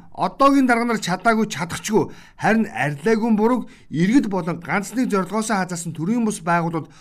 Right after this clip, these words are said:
тохох бололтой юм даа. Маргааш орой Facebook Live-аар үндсэн асуудлыг тайлбарлаж өгье гэсэн. Тэгээ энэ дээр бол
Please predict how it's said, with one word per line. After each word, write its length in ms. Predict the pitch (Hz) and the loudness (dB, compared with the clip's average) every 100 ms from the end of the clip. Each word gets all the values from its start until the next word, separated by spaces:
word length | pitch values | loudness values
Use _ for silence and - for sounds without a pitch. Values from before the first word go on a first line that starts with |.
| - _ - | -20 _ -10
тохох 400 | 147 117 220 156 | -8 -4 -4 -4
бололтой 460 | 143 120 - 139 123 | -6 -8 -8 -6 -4
юм 160 | 117 | -8
даа. 400 | 123 151 160 107 - - - - | 0 4 4 2 -8 -18 -20 -6
Маргааш 420 | 120 151 214 220 | -2 0 0 2
орой 260 | 220 233 233 - - | 2 2 0 -8 -8
Facebook 500 | 208 240 233 220 - | -2 -2 -2 -8 0
Live-аар 640 | 190 180 170 160 156 156 _ - | 0 2 0 -2 -4 -10 _ -6
үндсэн 420 | 151 - 233 190 | -6 -2 -2 0
асуудлыг 540 | 175 165 165 151 - | -2 -4 -4 -4 -8
тайлбарлаж 540 | - 131 139 139 131 123 | -4 -4 -2 -8 -6 -2
өгье 400 | 139 208 143 - | 4 6 4 0
гэсэн. 260 | - - - - - _ - - - - - | -14 -18 -20 -20 -20 _ -20 -12 -8 -6 2
Тэгээ 180 | 165 208 | 6 6
энэ 120 | 277 262 | 4 6
дээр 240 | 320 277 | 6 6
бол 180 | 247 | 4